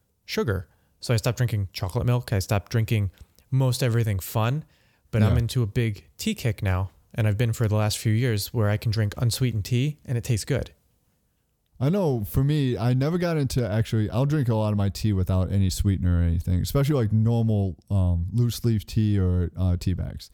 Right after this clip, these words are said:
Speaker 1: Yep.
Speaker 2: So I don't need sweetener with that. And the funny thing when it comes to the different beverages is I used to drink soda, and then at one point I decided, I, I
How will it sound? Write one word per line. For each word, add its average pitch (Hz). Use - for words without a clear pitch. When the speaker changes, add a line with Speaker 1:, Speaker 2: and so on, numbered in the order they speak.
Speaker 1:
Yep. 117
Speaker 2:
So 113
I 123
don't 147
need 131
sweetener 110
with 95
that. 95
And 110
the 110
funny 147
thing 120
when 98
it 82
comes 98
to 101
the 92
different 95
beverages 92
is 95
I 110
used 139
to 101
drink 120
soda, 113
and 95
then 101
at 98
one 101
point 95
I 87
decided, 87
I, 85
I 92